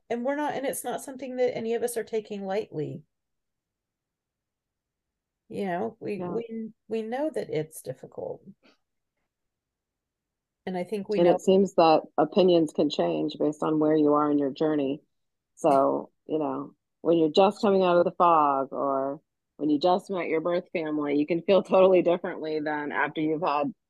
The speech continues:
Speaker 2: a couple decades to process. And now you're like, "What? This is crazy. What, what is this system?" <laughs>
Speaker 1: Yeah.
Speaker 2: Speaking personally for myself. <laughs>
Speaker 1: Yeah. And that's a good point. You know, adoptees are just as,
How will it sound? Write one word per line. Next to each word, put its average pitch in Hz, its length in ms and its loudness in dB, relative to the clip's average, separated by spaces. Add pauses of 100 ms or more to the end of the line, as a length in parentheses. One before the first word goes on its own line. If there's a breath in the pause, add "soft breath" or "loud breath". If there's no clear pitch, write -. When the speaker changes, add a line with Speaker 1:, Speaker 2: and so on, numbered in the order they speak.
(240)
Speaker 2:
a - 40 -6
couple 156 280 2
decades 165 460 2
to 156 100 -4
process. 151 680 0
And 147 120 -2
now 156 160 2
you're 151 200 2
like, 143 380 -2 (180)
"What? 143 400 -6
This 180 240 -8
is 160 120 -12
crazy. 190 500 -2
What, 139 180 -4 (420)
what 180 180 4
is 202 180 2
this 208 220 -4
system?" - 560 -4
<laughs> - 0 - (1600 loud breath)
Speaker 1:
Yeah. 180 300 4
Speaker 2:
Speaking 226 300 8
personally 190 600 4
for 190 120 6
myself. 180 720 6
<laughs> 196 460 -12
Speaker 1:
Yeah. 233 360 -4 (540)
And 247 100 -2
that's 302 200 -2
a 349 60 -4
good 320 260 -8
point. 320 320 -6
You 214 80 -4
know, 220 160 2
adoptees 214 600 0
are 240 60 -4
just 226 320 -2
as, 240 360 -2